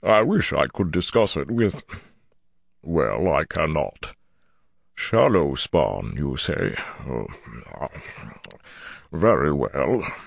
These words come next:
If there must be haste, there must be haste. Never let it be said that Ogier cannot move quickly when needs require,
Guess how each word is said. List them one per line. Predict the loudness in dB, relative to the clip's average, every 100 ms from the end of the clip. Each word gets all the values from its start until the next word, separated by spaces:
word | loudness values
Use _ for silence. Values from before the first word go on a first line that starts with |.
| -14
If | -8 -8 -4
there | 2 4
must | 4 2 0 -2
be | -2 -2
haste, | 0 -2 -2 -2 -4 -6 -8
there | -2 0 2
must | 2 0 -2 -4
be | -2 -2
haste. | 0 0 -2 -4 -8 -8 -18 _ _ _ _ _ _ _ _
Never | -4 2 4
let | 4 4
it | 4 4
be | 4 4
said | 4 4 4 4
that | 2 2 4
Ogier | 4 4 4 4 4
cannot | 4 6 6 4
move | 4 4 2 0
quickly | 0 2 0 2 2
when | 4 4 4
needs | 4 4 2 2
require, | 0 4 4 4 0 -6